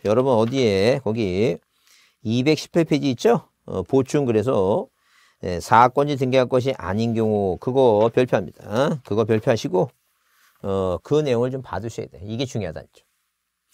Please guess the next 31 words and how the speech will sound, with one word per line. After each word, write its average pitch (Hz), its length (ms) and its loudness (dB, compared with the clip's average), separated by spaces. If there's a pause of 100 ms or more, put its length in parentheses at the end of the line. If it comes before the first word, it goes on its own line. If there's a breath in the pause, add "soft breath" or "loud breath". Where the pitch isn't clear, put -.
(200 soft breath)
그럼 247 120 -8
사건이 185 400 4
등기할 175 260 4
것이 180 220 4
아닌 135 260 2
경우는 135 320 -2
뭐예요? 92 240 -2
거기 127 280 0
기억에 131 440 2
보면, 120 460 -2
이제 139 320 -4
한, 170 260 -10
이제 131 180 -6 (300 soft breath)
이걸 151 160 0
쭉 220 340 2
이제 139 120 0
이해해 160 400 2
두시고, 120 500 -4 (960 loud breath)
이해해 131 140 -2
두시고, 139 420 0
이거를 147 300 2
이제 127 160 0
몇 101 240 -2
번씩 160 240 0
여러 107 220 0
번 143 120 -6
반복해서 120 480 -4
보시고, 104 600 -6
이걸 104 200 -4
외우셔야 127 360 -2
돼요. 73 160 -14